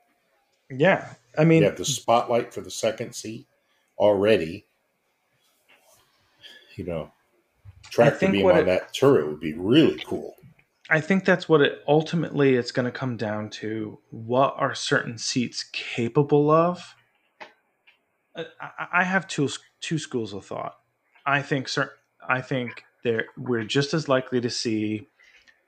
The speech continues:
Speaker 1: seats that are semi-swappable that could do a couple of different things based on how you permission and configure your ship. So,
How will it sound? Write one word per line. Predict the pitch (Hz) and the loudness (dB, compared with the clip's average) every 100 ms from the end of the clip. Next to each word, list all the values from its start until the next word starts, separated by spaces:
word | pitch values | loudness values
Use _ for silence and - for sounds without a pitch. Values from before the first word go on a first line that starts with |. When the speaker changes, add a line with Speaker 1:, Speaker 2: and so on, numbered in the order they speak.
| _ _ - | _ _ -10
Speaker 1:
seats | - 160 151 - | 2 4 4 2
that | 143 | 0
are | 123 | 0
semi-swappable | - - 139 135 135 131 - 110 107 117 107 104 104 101 113 _ _ _ _ _ _ _ _ | 0 2 2 2 2 0 -2 -2 -2 -4 -2 -2 0 -4 -8 _ _ _ _ _ _ _ _
that | 123 110 - | -2 -2 0
could | 120 | 0
do | 117 120 113 113 113 - | 4 4 4 2 -2 -4
a | - | -6
couple | - 135 139 | -6 0 4
of | 131 | 4
different | 131 - 113 | 2 -2 -2
things | 120 113 113 - | 0 2 0 -2
based | 110 107 113 | -2 0 -2
on | 107 | -2
how | - 107 | 0 0
you | 104 104 101 - | 0 -2 -4 -6
permission | - 113 127 - 139 110 | -4 0 2 4 2 0
and | 117 110 | -4 -6
configure | 107 - 107 | -6 -2 -2
your | 107 107 107 | -4 -4 0
ship. | - 110 - - - - - - - - _ _ - - _ _ _ _ _ _ _ _ | 0 0 -6 -12 -20 -20 -20 -20 -20 -20 _ _ -20 -20 _ _ _ _ _ _ _ _
So, | - - 113 110 107 107 107 104 | -10 -6 -4 -4 -6 -8 -8 -12